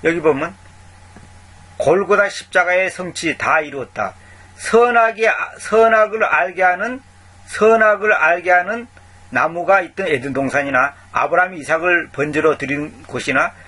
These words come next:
다윗이 인구조사 후 값을 주고 산 곳이나, 솔로몬이 성전을 건축한 곳이나, 예수님께서 십자가를 지고 시-,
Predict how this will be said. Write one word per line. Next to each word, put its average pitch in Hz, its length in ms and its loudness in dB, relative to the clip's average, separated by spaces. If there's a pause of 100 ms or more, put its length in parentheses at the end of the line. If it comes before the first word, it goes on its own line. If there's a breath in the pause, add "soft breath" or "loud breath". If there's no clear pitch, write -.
(160 loud breath)
다윗이 165 380 -4
인구조사 147 560 -2
후 165 200 -8
값을 143 380 -8
주고 143 220 -6
산 139 200 -6
곳이나, 147 440 -4 (320 loud breath)
솔로몬이 175 560 -2
성전을 160 440 0
건축한 135 440 -2
곳이나, 151 440 -2 (380 soft breath)
예수님께서 165 580 0
십자가를 165 520 -2
지고 160 380 -2 (280 loud breath)
시-, - 180 -14